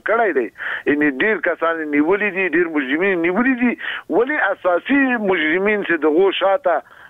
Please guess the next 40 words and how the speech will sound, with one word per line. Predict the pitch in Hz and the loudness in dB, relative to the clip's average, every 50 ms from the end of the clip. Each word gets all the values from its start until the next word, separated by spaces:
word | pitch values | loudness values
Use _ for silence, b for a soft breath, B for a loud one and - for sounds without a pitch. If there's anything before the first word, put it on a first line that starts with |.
| B - | B -2
آه، | 139 147 147 143 131 143 143 139 | 0 0 0 0 0 0 0 2
سیاسي | - 151 143 139 - 185 220 | 2 2 0 0 -2 -4 -4
کړۍ | - - 233 214 208 208 208 202 165 | -2 0 0 2 2 0 0 -2 -4
دي، | 165 190 190 185 175 156 B B B B B B - | -2 -2 0 0 0 0 B B B B B B -2
آه، | - 135 139 139 135 131 139 139 139 135 | 0 2 2 0 0 0 0 0 0 0
دلته، | 131 127 139 156 147 - 151 | 0 0 0 0 0 0 -2
آه، | 147 143 _ - 151 147 143 143 | -4 -6 _ -8 -4 -4 -2 -2
مافیایي | 135 139 139 135 123 - 139 147 175 220 190 - | -2 -2 -2 -4 -2 0 0 0 0 0 0 0
کړۍ | 208 202 202 202 196 196 202 - - 185 175 156 135 | 0 2 2 2 2 2 0 -2 -6 -6 -6 -4 -2
په | 170 | -2
شاته | 156 - 175 175 170 170 175 | -2 0 -2 -2 -2 -4 -4
دي، | 170 160 170 160 | -4 -4 -6 -4
دوی | 131 139 156 151 | -2 0 0 0
غ-، | 143 147 156 147 151 147 143 139 | 0 0 0 2 2 2 0 0
مشران | 139 143 131 - - 160 185 208 | 0 -2 -2 0 0 0 0 0
یې | 214 202 | -2 -4
په | - 180 | -6 -4
شاته | - 190 196 190 190 190 | -2 0 0 0 0 -2
دي، | 175 185 185 - B B B B B B | -2 0 -2 -2 B B B B B B
هغه | 123 147 165 190 185 180 | -2 -2 0 -2 -2 0
ناست | 208 233 254 240 - - - | -2 -2 -2 -2 -6 -8 -10
دي | 190 180 | -8 -4
په | 143 175 | -2 -2
بل | 170 160 226 247 233 208 | 0 0 -2 -2 -2 -2
ځای | 226 214 196 | -2 -2 -2
کې | - 190 190 | -2 -4 -4
په | 143 - 151 | -2 -2 -2
خاطر | 147 160 156 - 196 | -2 -2 -2 -2 -2
د | 175 185 175 - - | 0 -2 -2 0 -2
سبوتاژ | 160 156 160 165 160 196 208 214 190 160 | 0 0 0 2 2 0 0 -2 -4 -6
د | 156 143 | -6 -4
دغه | 160 147 151 156 151 | -2 0 0 0 0
حکومت، | 143 - 165 185 214 220 226 208 - B B B B B B - | 0 -2 -2 -2 0 0 0 0 -2 B B B B B B -2
آه، | 135 143 | -2 -2
په | 143 - 143 | 0 -2 -2
خاطر | 165 156 156 156 - 180 165 | -2 -2 -2 -2 -2 -2 -2
د | 151 165 175 170 170 160 147 147 | 0 2 2 4 2 0 0 0
دې | 165 180 170 - | 0 0 0 0
چې، | 156 170 165 160 139 160 | 0 0 0 0 0 2
آه، | 156 156 151 151 | 2 2 2 2